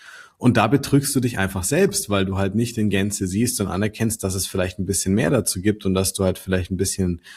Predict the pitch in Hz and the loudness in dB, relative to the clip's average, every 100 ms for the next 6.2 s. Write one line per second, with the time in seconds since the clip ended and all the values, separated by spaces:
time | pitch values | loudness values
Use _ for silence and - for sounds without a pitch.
0 | - - - 120 110 98 98 110 143 139 | -20 -14 -2 2 4 2 0 2 4 6
1 | 117 101 - 98 92 90 95 - 101 90 | 4 2 0 -4 -2 0 0 0 -2 -2
2 | 90 92 95 - 113 101 101 98 110 - | -2 -2 -2 -4 -2 -2 0 2 2 2
3 | 113 98 - 113 - 175 156 135 131 - | 0 0 -6 -6 -4 -2 0 0 -2 -4
4 | 110 107 110 - 147 135 110 - 127 - | -4 -4 -8 -4 0 2 2 0 -2 -2
5 | - 113 208 139 90 - - 110 98 87 | -2 4 6 6 2 -6 -4 0 2 0
6 | - - | -4 -14